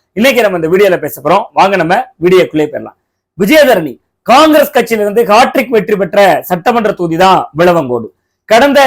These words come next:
சில வாரங்களுக்கு முன்பு அவங்க காங்கிரஸ் கட்சியிலிருந்து முற்றா விலகி பாஜகல ஐக்கியமாயிருந்தாங்க. தொடர்ந்து தன்னுடைய எம் எல் ஏ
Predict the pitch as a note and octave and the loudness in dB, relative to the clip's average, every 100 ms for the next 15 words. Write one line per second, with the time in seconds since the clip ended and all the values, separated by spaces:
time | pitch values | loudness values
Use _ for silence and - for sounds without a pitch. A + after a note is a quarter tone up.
0 | C4 A3 G3+ G3 B3+ C#4 A#3+ A3+ G3 G3 | 0 -2 2 4 4 2 0 -2 -4 -4
1 | G3 C4 F#3 F3 D#3+ G3+ C4+ C4+ - A3 | 0 2 2 0 0 0 2 -2 -2 -6
2 | G#3+ G3+ A3 G#3+ F3+ F3+ B3+ G3 E3 E3+ | -4 -4 -4 -4 -6 -2 0 2 2 0
3 | F#3+ A#3 F3 A#3 B3 A3+ F#3+ F3+ F3 - | 0 -2 0 2 2 0 0 2 2 0
4 | D#3+ F3+ E3+ D3 B2 A#2+ B2 B2+ _ _ | -2 -2 -4 -6 -10 -12 -14 -20 _ _
5 | _ A3+ C#4 D4+ D4 B3 A#3+ A3 G3+ A#3+ | _ 2 4 4 2 0 2 2 2 2
6 | D4+ | 4